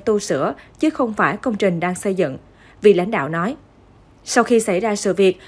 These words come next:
Công an phường Cửa Nam phối hợp với chính quyền tới bảo vệ hiện trường, đưa người bị thương đi cấp cứu. Vụ việc sau đó được bàn giao cho Công an quận Hoàn Kiếm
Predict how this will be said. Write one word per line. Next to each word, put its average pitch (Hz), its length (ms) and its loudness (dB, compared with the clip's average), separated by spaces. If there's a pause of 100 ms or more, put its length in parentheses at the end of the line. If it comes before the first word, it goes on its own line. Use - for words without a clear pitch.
(120)
Công 247 160 2
an 214 200 4
phường 190 280 0
Cửa 170 180 -2
Nam 214 280 2 (200)
phối 262 140 2
hợp 226 260 0
với 196 100 0
chính 269 180 -4
quyền 190 240 4 (120)
tới 185 180 0
bảo 175 180 -4
vệ 185 120 0
hiện 160 200 -4
trường, 185 260 2 (280)
đưa 269 120 6
người 226 180 4
bị 175 180 4
thương 208 300 0
đi 190 100 2
cấp 226 200 -6
cứu. 208 280 2 (460)
Vụ 220 120 8
việc 220 200 8
sau 233 160 -4
đó 208 200 2
được 240 220 0
bàn 180 260 -2
giao 196 200 0
cho 190 140 -6
Công 185 220 -4
an 185 220 0
quận 165 160 -2
Hoàn 170 220 -6
Kiếm 202 260 2